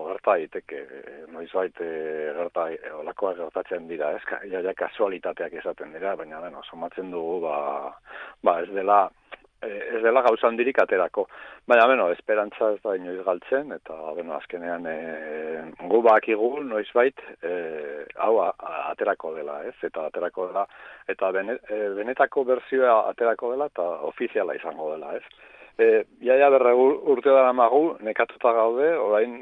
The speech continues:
egun hauetan ere bai, azkenean, eh, hauekin guztiarekin, baina, bueno, eh, guk ez dugu etziko, osea, guk, eh, segitu behar dugu, azkenean, bueno, ba, egia nolabait, eh, ofiziala izan dadin, ez?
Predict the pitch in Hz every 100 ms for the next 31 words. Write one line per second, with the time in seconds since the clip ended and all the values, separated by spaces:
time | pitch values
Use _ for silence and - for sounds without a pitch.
0 | 123 107 117 113 117 - 107 110 101 135
1 | 151 95 - 104 104 117 131 69 90 85
2 | - 65 90 98 110 101 101 104 101 104
3 | 160 190 - - - - _ 110 107 104
4 | 95 92 110 104 131 _ 117 110 104 95
5 | 113 - 117 120 110 69 107 - 80 73
6 | 95 85 90 - 110 110 104 95 92 -
7 | _ _ _ _ - 107 - 120 120 110
8 | 120 147 165 - _ _ _ _ _ -
9 | - - 117 - 131 139 147 147 127 123
10 | 98 - _ _ - _ _ _ 123 113
11 | 98 85 - _ 117 107 131 143 135 127
12 | 127 123 135 151 - - - _ _ _
13 | - 117 110 104 107 123 - 127 135 -
14 | 113 110 92 95 82 104